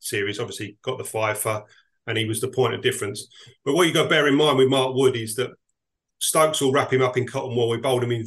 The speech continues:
very, very short spells. Um, so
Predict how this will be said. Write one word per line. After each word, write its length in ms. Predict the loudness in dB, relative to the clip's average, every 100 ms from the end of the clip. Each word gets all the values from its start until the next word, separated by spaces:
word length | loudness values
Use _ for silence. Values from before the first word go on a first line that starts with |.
| -2
very, 200 | 0 2
very 140 | 0
short 280 | 0 0 0
spells. 500 | -2 -2 -2 -4 -10 -16 -8
Um, 480 | -4 -4 -4 -8 -12 _ _ -20 _ _
so 580 | -6 0 2 2 0 -8